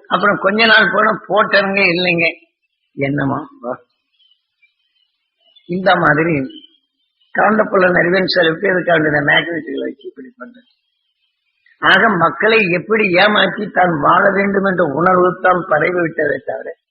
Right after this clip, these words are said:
மக்களின் நிலைகளை நல்ல வழியும் நல்ல உணர்வுகளும் பெற வேண்டும் என்றில்லை. காரணம் இது அமெரிக்காவுடைய சூழல். ஆக அவன் கொடுக்கும் உணர்வுகளை நாம் பவுடர்களையும் இன்னொன்னு வைக்கிறோம். உடம்பு குண்டா இருந்தா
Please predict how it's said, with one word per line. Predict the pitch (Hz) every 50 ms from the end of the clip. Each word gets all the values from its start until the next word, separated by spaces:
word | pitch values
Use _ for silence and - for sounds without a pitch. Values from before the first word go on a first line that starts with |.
| _ _ _ _ _ _ _ _ _ _ _ _ _ _ _ _ _ -
மக்களின் | - 143 151 147 - - - 240 240 240 226
நிலைகளை | 196 190 214 214 196 214 214 220 208 190
நல்ல | 175 180 190 208 214 208
வழியும் | 202 196 190 196 208 214 208 190
நல்ல | 160 170 190 202 202
உணர்வுகளும் | 190 185 185 185 175 160 165 175 180 175 170
பெற | 165 160 165
வேண்டும் | 165 165 156 151 151 156 156
என்றில்லை. | 151 143 143 139 139 143 147 - _ _ _ _ _ _ _ _ _ _ _ _ _ _ _ -
காரணம் | - 180 190 190 208 220 214 240 240 240 - - - -
இது | 170 147 151 160 147
அமெரிக்காவுடைய | 147 165 190 196 196 180 - 185 170 165 151 151 139
சூழல். | 131 - - 143 131 - - _ _ _ _ _ _ _ _ _ _ _ 1017 _ _ _ _ _ _ _ _ _ _ _ _ _ - _ - _ _ -
ஆக | 196 202 208 208 233
அவன் | 214 196 190 190 180 -
கொடுக்கும் | 190 202 226 220 - - 226 226 240 220 180
உணர்வுகளை | 190 180 202 214 214 202 202 196 190
நாம் | 185 175 175 151 -
பவுடர்களையும் | 165 180 202 190 185 185 180 180 180 196 208 196 180 165 156
இன்னொன்னு | 170 165 180 185 180 175 170
வைக்கிறோம். | 165 151 156 151 147 151 139 143
உடம்பு | 151 160 180 190 175 156
குண்டா | 143 156 170 180 175 160
இருந்தா | 143 143 143 139 - -